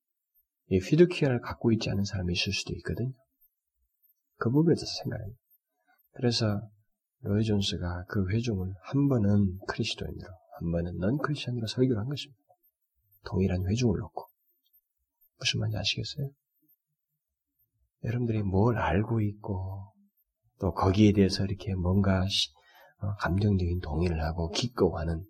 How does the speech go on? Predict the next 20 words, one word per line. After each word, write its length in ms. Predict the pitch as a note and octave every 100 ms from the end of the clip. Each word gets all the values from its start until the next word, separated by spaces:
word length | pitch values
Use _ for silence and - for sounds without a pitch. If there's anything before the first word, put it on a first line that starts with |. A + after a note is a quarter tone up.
| _ _ _ _ _ -
이것만 480 | A2 B2 G#2+ F2+
가지고 560 | E2 F#2+ G2 F#2+ G2+ G#2 _ _ _ _ -
막 460 | - G2+ - -
뭔가 280 | G2+ G#2 G2+
뜨거운 340 | E3 G#2+ G2+ F2+
것 120 | -
같아가지고 800 | - - G2+ F#2 E2+ - G#2 - _ _ _ _ _ _ - E2
내가 180 | E2 E2
하나님을 340 | F2+ F#2 E2+
잘 200 | - F2+
믿고 260 | E2+ - F#2+
있다. 200 | - - - _ _ _ _
구원받은 480 | - F2+ F2+ F#2 F#2
백성이다. 640 | F2+ - - F#2+ - - -
구원하는 320 | - G2 F2+
믿음을 220 | F2 E2+ -
소유했다. 600 | - F2 F2+ - - - _ _ _ _ _ _ _ _ _ _ _ _ _
하나님의 380 | - A2 G#2+ G#2+
선물을 400 | - A2+ B2 A2
소유했다라고 800 | G#2 B2 B2+ A#2+ - F#2 - -